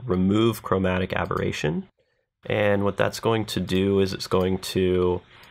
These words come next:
remove these little colorizations on the edges between tonal contrast. So if you have an edge, um, where something is super dark and then something super bright, you might see weird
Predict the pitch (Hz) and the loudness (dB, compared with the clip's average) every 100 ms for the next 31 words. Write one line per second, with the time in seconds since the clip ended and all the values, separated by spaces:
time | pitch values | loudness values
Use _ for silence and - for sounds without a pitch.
0 | - - - 98 98 104 107 104 98 92 | -20 -20 -4 0 4 4 2 0 -2 0
1 | 95 107 110 104 - 104 107 95 95 98 | 2 4 4 0 2 4 4 4 2 0
2 | - 113 110 - 95 90 - 92 98 107 | 0 -2 0 -2 -2 -2 0 -2 0 0
3 | 107 101 92 - 98 95 - 92 98 - | 0 -2 -4 0 0 0 0 2 2 0
4 | 110 117 127 143 - - 95 92 - _ | -2 0 -2 -2 -4 0 0 0 -4 _
5 | _ - - 101 98 - 101 98 92 - | _ -8 2 2 2 0 2 2 0 -6
6 | - - - - - 90 90 - - 92 | -10 -20 -20 -6 -2 0 -2 -4 0 2
7 | 90 90 90 90 - _ _ - 92 95 | 2 2 0 -2 -10 _ _ -4 0 0
8 | 92 - - 92 110 113 113 98 92 - | -2 -4 -4 2 4 4 2 0 0 -4
9 | 92 95 - - - 98 104 117 - - | -4 -4 -4 -4 -2 0 2 0 -6 -18
10 | - 98 95 98 - - 98 95 - 95 | -8 -2 0 0 -2 -2 0 0 -2 -4
11 | 95 107 113 113 110 101 | -2 0 2 2 0 -2